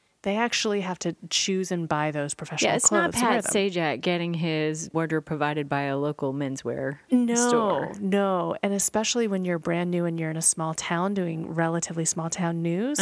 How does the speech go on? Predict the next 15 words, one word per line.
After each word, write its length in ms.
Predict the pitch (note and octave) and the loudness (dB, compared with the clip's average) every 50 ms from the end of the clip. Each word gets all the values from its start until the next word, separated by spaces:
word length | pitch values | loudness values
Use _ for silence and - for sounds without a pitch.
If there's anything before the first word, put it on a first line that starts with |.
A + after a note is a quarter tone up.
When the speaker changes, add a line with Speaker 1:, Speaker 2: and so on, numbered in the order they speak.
| F#3+ | 2
Speaker 1:
right? 180 | F#3 F3+ G3+ A3+ | 4 4 2 4
Speaker 2:
Uh-huh. 100 | A#3 B3+ | 4 4
Speaker 1:
So 220 | A#3+ G3+ G3 F#3 - _ _ _ _ _ | 4 4 2 0 -4 _ _ _ _ _
we 140 | A#3+ B3+ C4+ | 0 2 2
would 160 | B3 F#3 - - _ | 2 0 -2 -4 _
often 600 | - E3 E3+ F3+ - - - G#3+ G#3 G#3+ G#3+ A3 G#3+ | 0 0 0 0 -2 0 2 2 2 2 0 -2 -4
commiserate, 800 | - - - E3 D#3+ D#3+ E3 E3 F#3 G3 G#3 A3 A#3 A#3+ A#3+ - | -4 -4 -4 -2 0 0 0 0 0 0 0 0 -2 -2 -2 -2
and 240 | - F3+ F3 F3 F3 - _ | 0 0 0 -2 -4 -8 _
she 260 | - - - A#3 B3 | -2 -2 0 0 0
was 220 | A#3+ G3+ E3+ E3 - | 0 2 0 0 -2
very 680 | - D#3 D3 D3 - - E3 D#3 D#3 D#3 D#3 D3 D3 | -4 -8 -10 -10 -4 -2 0 0 2 0 0 -2 -2
jealous 460 | C#3 - C#3+ C3 - - - - - | -2 -2 -2 -2 -2 -2 0 0 0
of 100 | - - | 0 -2
the 160 | - - - - | -6 -8 -8 -6
alb. 340 | - - - - - - | -6 -4 -4 -4 -6 -6